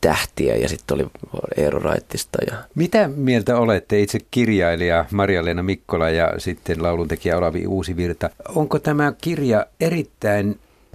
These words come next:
Speaker 2: enteellinen ajankuva siitä muutoksesta, mitä kohti olimme menossa? Minä jopa väitän, että samana vuonna kuusikymmentäneljä julkaistu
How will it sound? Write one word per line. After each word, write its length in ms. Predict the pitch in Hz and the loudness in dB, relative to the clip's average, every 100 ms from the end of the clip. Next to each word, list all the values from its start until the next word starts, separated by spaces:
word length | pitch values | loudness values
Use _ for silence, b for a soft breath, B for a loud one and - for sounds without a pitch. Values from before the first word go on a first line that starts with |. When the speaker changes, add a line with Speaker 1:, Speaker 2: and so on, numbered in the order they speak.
| - | 0
Speaker 2:
enteellinen 920 | 185 202 120 - 92 82 82 85 90 | 2 4 2 2 2 2 0 -2 -2
ajankuva 640 | 131 147 110 85 92 87 90 | 0 2 2 0 -2 0 -2
siitä 400 | - 165 123 104 | 0 0 2 2
muutoksesta, 640 | 117 117 98 82 95 - 98 | 4 4 0 -2 -6 -4 -2
mitä 300 | 110 - 98 | 0 0 0
kohti 360 | 120 113 98 | 0 0 -2
olimme 420 | 101 101 101 104 - | 2 2 2 0 -2
menossa? 640 | 117 143 160 110 92 - | -2 0 2 2 0 0
Minä 240 | 117 175 165 | -2 0 0
jopa 360 | 120 - 110 | 0 0 -2
väitän, 420 | 113 139 123 98 92 | 0 0 0 -2 -2
että 400 | 95 - 98 90 - | -4 -4 -6 -6 -10
samana 400 | - 131 135 104 | -6 -2 0 2
vuonna 260 | 101 98 90 | 2 0 -2
kuusikymmentäneljä 1000 | - 120 101 95 90 98 104 104 95 85 78 _ _ _ _ - | -2 -4 -2 -4 0 0 2 2 2 0 -4 _ _ _ _ -2
julkaistu 640 | 95 92 95 - 95 - | 0 2 0 0 -4 -4